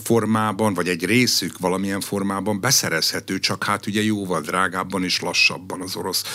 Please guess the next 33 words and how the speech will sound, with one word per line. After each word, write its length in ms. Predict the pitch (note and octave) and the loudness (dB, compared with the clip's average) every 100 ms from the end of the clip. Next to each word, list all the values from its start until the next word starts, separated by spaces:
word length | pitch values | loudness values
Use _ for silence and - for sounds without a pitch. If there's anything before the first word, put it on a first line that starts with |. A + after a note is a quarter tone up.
| - | -10
hadipar 580 | - F#2+ F#2 F2+ - F2 | -4 -2 0 -2 -2 -4
számára. 520 | - E2+ F2 F2+ G#2 - - - - | -4 -4 -8 -8 -8 -8 -8 -10 -4
Tehát 160 | - A#2 | 0 4
én 120 | C3 | 6
azt 200 | C#3+ B2+ | 6 6
gondolom, 480 | C3 C3+ C3 B2+ A#2+ | 4 4 4 2 4
hogy 240 | A#2+ A#2+ - - - | 4 2 -2 -12 0
összességében 1080 | C#3+ C#3+ C#3+ A#2 A#2+ A2 G2 G#2 G2+ A#2+ A#2+ - | 4 4 4 4 4 2 2 2 4 4 4 0
igen, 360 | A#2 B2+ D3 | 2 4 4
a 140 | D#3+ A2+ | 2 2
szankciók 840 | - A#2+ A#2+ A#2 G2 G2 G2 - | 4 6 6 4 2 2 0 -2
is 220 | A#2+ G#2+ | 0 0
belejátszottak, 1080 | - F2+ F#2+ F#2 E2+ F2 - A#2 - C#3+ C#3 - - | 0 2 2 2 0 0 2 2 4 2 2 -8 -6
de 80 | G2 | 0
azt 100 | F#2 | 6
nagyon 180 | C#3 A#2+ | 6 6
szeretném 460 | - A2 G2 F#2+ | 4 2 0 -2
hangsúlyozni, 840 | F2+ G#2 F#2+ - F#2 F2+ D#2+ G#2 G#2 - - | -2 0 0 0 0 0 0 -2 -2 -6 -12
mert 140 | D2 D2 | -8 -2
lehet, 260 | F#2+ F2+ | 0 0
hogy 180 | F2+ D#2+ | -4 -4
még 180 | E2 C#2+ | -6 -2
lesz 280 | F#2+ F2+ - | 0 0 0
szó 180 | F2+ | 0
róla, 360 | F2+ F#2+ G2+ A2+ - - - | 0 0 0 -2 -4 -10 -8
hogy 140 | - F2+ | -2 0
a 80 | |
szankciók 840 | E2 - G#2 G#2 - A#2 G#2+ G#2+ - | 2 2 2 2 2 2 2 0 -4
alapvetően 600 | - G2+ G2+ G2+ F2+ G2 | -2 -2 0 -4 -2 0
nem 200 | G#2 A#2+ | 2 2
a 60 | G#2+ | 2
háború 380 | F2 F2+ F2 E2+ | 0 -2 -2 -2
megi-, 280 | E2+ D#2+ | -2 -2